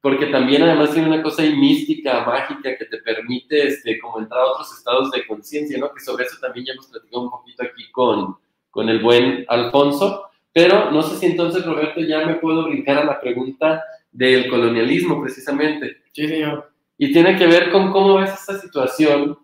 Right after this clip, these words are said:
Speaker 1: este, en la que en Dune, pues, lo que vemos precisamente es que tenemos a una, iba a decirte yo que una clase gobernante, pero parece ser que no es solo el asunto de la clase gobernante, sino de un pueblo entero, en este caso de un planeta entero,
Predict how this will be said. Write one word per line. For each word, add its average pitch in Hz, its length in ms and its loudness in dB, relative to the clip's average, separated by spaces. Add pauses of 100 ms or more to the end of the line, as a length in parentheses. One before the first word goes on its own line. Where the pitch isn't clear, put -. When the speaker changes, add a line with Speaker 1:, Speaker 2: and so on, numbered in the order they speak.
Speaker 1:
este, 127 680 -6
en 127 140 -2
la 123 240 0
que 131 120 -2
en 127 140 -2
Dune, 151 280 4
pues, 135 120 -2
lo 135 160 2
que 135 80 -4
vemos 139 320 -2
precisamente 156 800 -4
es - 160 -8
que 156 120 -6
tenemos 139 680 -2 (340)
a 123 520 4
una, 160 960 2
iba 160 180 2
a 196 40 4
decirte 175 360 -2
yo 170 160 0
que 175 80 -6
una 170 260 0
clase 165 320 0
gobernante, 143 640 -2
pero 135 180 -2
parece 131 300 -2
ser 165 220 -6
que 160 120 -6
no 151 140 0
es 151 100 -8
solo 156 220 -4
el 156 80 -4
asunto 131 380 -10
de 139 100 -2
la 104 140 -4
clase 120 340 -10
gobernante, 123 520 -8
sino 120 280 -6
de 139 60 2
un 143 140 -2
pueblo 165 260 2
entero, 151 320 0
en 135 80 2
este 131 180 -4
caso 143 220 -2
de 151 80 4
un 147 140 -4
planeta 147 400 2
entero, 151 360 0